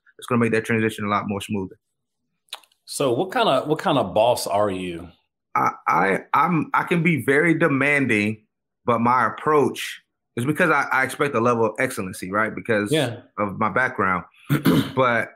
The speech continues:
Speaker 1: um, I'm like a, if you want a football terms, I'm a Tony Dungy guy. Like, I'm, I, I care more about the men and women themselves
Speaker 2: Mm-hmm.
Speaker 1: than their actual product, productivity. Now, you gotta produce in order to,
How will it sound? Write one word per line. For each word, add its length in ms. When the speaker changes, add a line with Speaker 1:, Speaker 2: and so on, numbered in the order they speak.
Speaker 1:
um, 500
I'm 160
like 200
a, 240
if 140
you 320
want 200
a 20
football 360
terms, 340
I'm 180
a 120
Tony 280
Dungy 540
guy. 200
Like, 340
I'm, 260
I, 220
I 160
care 420
more 440
about 540
the 140
men 420
and 240
women 380
themselves 720
Speaker 2:
Mm-hmm. 460
Speaker 1:
than 100
their 120
actual 540
product, 300
productivity. 560
Now, 140
you 120
gotta 200
produce 440
in 120
order 180
to, 200